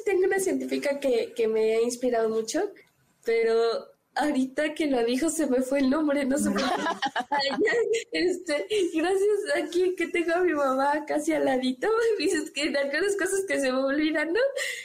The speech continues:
Speaker 1: Pues, eh, se, ya me dijo mi mamá y mi, mi, mi científica favorita, mi científica de apoyo, que es Marie Curie.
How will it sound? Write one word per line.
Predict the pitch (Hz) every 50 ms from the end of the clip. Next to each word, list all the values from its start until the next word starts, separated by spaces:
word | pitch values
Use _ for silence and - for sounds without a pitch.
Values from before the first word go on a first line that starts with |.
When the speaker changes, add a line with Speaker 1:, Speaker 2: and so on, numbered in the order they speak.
| - - - -
Speaker 1:
Pues, | - 285 277 277 277 277 269 277 - - - - - _
eh, | - 220 247 254 254 247 240 240 240 240
se, | 240 - 254 247 240 240 240 - _ -
ya | 247 262 226 233 240 233 226 220 220 -
me | 226 240 214 208
dijo | 214 220 247 247 226
mi | 220 214 208
mamá | 196 190 196 202 202 202
y | 208 208 202 - -
mi, | 214 214 196 196 190 196 196 202 -
mi, | 214 208 208 208 208 202 196
mi | 196 202 208
científica | - 208 196 196 226 233 233 220 - 208 202
favorita, | 208 190 180 180 185 202 208 - - 202 208
mi | 208 196
científica | 190 - 175 185 180 202 202 - - - 202 196 185
de | 180
apoyo, | 185 185 - 185 185 190 190 196 196 - - - - - - - - - - - - - - _ _ -
que | - 220 214 214 220
es | 226 226 - 220
Marie | 220 208 202 208 208 208
Curie. | 208 208 208 214 285 339